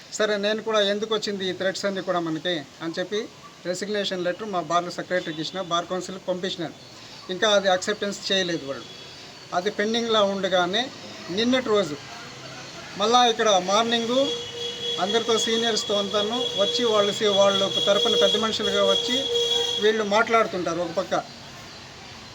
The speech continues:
ఆ, వాపస్ తీసుకోమని చెప్పి రిక్వెస్ట్ చేస్తారు. మళ్ళీ ఇంకొక పక్క ఎవరినో బయట ఇంకా వ్యక్తులు పిలిపించి మా ఇంటి దగ్గర రక్కీ నిర్వహించినారు.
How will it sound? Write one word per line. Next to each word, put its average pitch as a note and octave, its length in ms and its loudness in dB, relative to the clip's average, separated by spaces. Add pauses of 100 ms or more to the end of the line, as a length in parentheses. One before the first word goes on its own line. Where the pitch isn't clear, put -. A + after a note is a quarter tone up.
ఆ, G3 160 0
వాపస్ G#3 380 4
తీసుకోమని G3+ 480 -2
చెప్పి G#3+ 260 -2
రిక్వెస్ట్ G#3 400 0
చేస్తారు. D#3+ 320 -4 (460)
మళ్ళీ A#3+ 280 6
ఇంకొక A3+ 280 2
పక్క A3 140 0
ఎవరినో A3 380 2
బయట G#3+ 280 2
ఇంకా G#3 300 4
వ్యక్తులు F#3+ 480 2
పిలిపించి F#3+ 460 -4
మా F#3+ 180 2
ఇంటి G3 160 -2
దగ్గర G3+ 240 0
రక్కీ G#3 200 2
నిర్వహించినారు. E3+ 540 -2